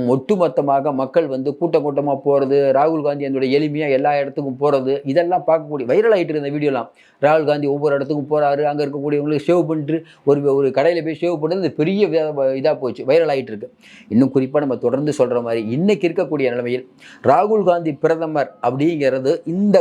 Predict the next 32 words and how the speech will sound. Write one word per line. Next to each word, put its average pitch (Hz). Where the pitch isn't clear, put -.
கோஷம் 170
இப்போ 123
ஒலிக்கிறது 120
காங்கிரஸ்களுக்கு 165
மட்டுமல்ல, 127
எல்லா, 175
அதாவது 127
பி 175
ஜே 185
பிக்கு 180
ஒரு, 147
ஒரு 117
பெரிய 147
ஒரு 139
த்ரெட்டனிங்காக 135
தான் 120
இருக்குது. 117
ஏன் 180
இப்படி 135
சொல்றோம்னா, 123
இன்னைக்கு 165
இருக்கக்கூடிய 147
சூழ்நிலையில் 127
வரக்கூடிய 151
தேர்தல் 135
பார்த்தீங்கன்னா, 110
வரக்கூடிய 151
தேர்தல் 127
பதினாலு, 127
மேனகா 160
காந்திக்கு 143
பிரச்சனை. 131